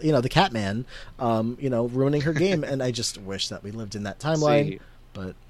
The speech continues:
Speaker 2: I'm thinking, like, there's a zero percent chance that Sarah lets him actually compete regardless <laughs> of if he feels confident in it. She's definitely the one competing this week. And then maybe he could have done perfect,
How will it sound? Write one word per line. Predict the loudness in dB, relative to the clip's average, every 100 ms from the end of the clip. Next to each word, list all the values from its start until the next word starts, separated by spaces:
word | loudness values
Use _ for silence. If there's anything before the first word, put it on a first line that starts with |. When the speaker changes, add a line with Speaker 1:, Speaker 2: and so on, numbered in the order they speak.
| 0
Speaker 2:
I'm | 0 2
thinking, | -4 -4 -4 -2
like, | -4 -6 -8
there's | 0 0 0
a |
zero | 0 4 4 4
percent | 0 -4 -4
chance | -2 -2 -4
that | -4
Sarah | 2 6 6
lets | 4 2
him | 0
actually | -2 -2 -4
compete | -4 -4 0 0
regardless | 0 0 0 2 0 -2
<laughs> |
of | 2
if | 4
he | 4
feels | 4 4 4
confident | 0 0 2 0 0
in | -4
it. | -6 -6 -10 -10
She's | -6 -6
definitely | -6 0 0 2 -2 -2 0
the | 2
one | 2 0
competing | -2 -2 2 2 0
this | -2
week. | -2 -4 -4 -12 -4
And | 0 2
then | 4 4
maybe | 4 4 2
he | 2 2
could | 4 4
have | 4
done | 2 0
perfect, | 2 4 4 2